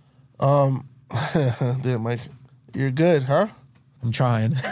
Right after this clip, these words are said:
Speaker 2: <laughs> I'm really trying.
Speaker 1: It's just crazy how that connects because I was just saying, like, I was just talking about the anxiousness and, uh, that jittery feeling of, of going onto stage. I remember,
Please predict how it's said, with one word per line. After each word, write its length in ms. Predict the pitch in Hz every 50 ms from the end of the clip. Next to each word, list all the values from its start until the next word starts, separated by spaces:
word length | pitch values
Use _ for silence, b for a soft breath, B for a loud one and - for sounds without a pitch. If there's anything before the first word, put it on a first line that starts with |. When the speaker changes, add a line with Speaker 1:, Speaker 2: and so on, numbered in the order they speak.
| 906 -
Speaker 2:
<laughs> 240 | - 932 906 - -
I'm 500 | - - 262 220 - 254 226 - 196 202
really 240 | 196 175 190 185 175
trying. 480 | 147 175 165 135 143 135 135 147 165
Speaker 1:
It's 280 | - - - - 180 208
just 160 | 220 190 -
crazy 360 | - - 220 226 233 220 202
how 160 | 180 175 185 180
that 140 | 175 160
connects 400 | - - 156 165 190 190 - -
because 300 | - 151 139 - 151 147
I 80 | 147 151
was 100 | 151 143
just 180 | 147 143 - -
saying, 220 | 160 151 147 139
like, 180 | 135 139 139 131
I 60 | 127
was 120 | 143 147 143
just 120 | 139 -
talking 220 | - 147 139 139
about 340 | 135 135 139 131 127 123 - - - - _ _ _ _ _ _ _ _ _ _ _ _ - - - - - - - _ _ _ _ _ _ _ _ _ _ _ _ _
the 180 | - 120 - -
anxiousness 720 | 139 143 151 139 - 156 151 139 - 151 151 151 147 - -
and, 280 | - 107 127 127 123
uh, 300 | 117 120 120 107 98 - - - - _ _ _ _ _ _ _ _ _ _ _ _ _ _ - _
that 180 | - 123 123 120
jittery 360 | - 143 143 143 147 147 139
feeling 440 | 135 - 151 143 143 147 147 143 139
of, 200 | 135 120 - -
of 160 | - 131 131
going 240 | 131 139 135 139 139
onto 260 | 135 135 131 - -
stage. 560 | 120 - - 131 135 143 151 156 151 - - - _ _ _ _ _ _ _ _ _ _ _ _ _ _ _ _ _ -
I 140 | 143 156
remember, 680 | 180 190 196 185 185 175 170 160 160 156 147 143 143 -